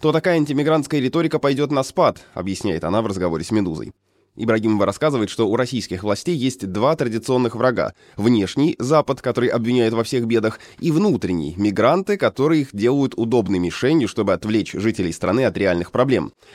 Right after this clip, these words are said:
Она напоминает, что схожая ситуация наблюдалась в начале двухтысячных, когда власти связывали миграцию из стран Центральной Азии с ростом преступности.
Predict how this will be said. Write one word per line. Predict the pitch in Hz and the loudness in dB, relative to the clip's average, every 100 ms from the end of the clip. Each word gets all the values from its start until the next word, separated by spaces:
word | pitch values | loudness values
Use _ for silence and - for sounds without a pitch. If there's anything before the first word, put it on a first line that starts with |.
| - | -2
Она | 113 | 2
напоминает, | 107 101 117 160 104 | 2 2 2 2 0
что | - 98 | -2 -4
схожая | - 135 101 95 | -2 0 0 0
ситуация | 104 175 180 160 | -2 -2 0 0
наблюдалась | 135 120 120 156 147 | 0 0 2 2 0
в | 127 | -2
начале | 127 165 151 | 0 0 0
двухтысячных, | 131 - - 185 107 - 92 - | 0 -4 -2 -4 -4 -2 -2 -2
когда | 98 95 | -2 0
власти | 95 110 - | 2 0 -2
связывали | 87 104 104 101 98 | -6 0 0 2 0
миграцию | 101 107 98 - 101 | 2 2 0 0 -2
из | 90 | -2
стран | - 95 95 | 0 0 0
Центральной | 107 101 92 95 | -2 0 0 0
Азии | - 101 104 127 | 0 0 0 -2
с | 101 | -2
ростом | 92 113 110 | -4 -2 -4
преступности. | 143 165 101 95 - | -2 -2 -2 -6 -10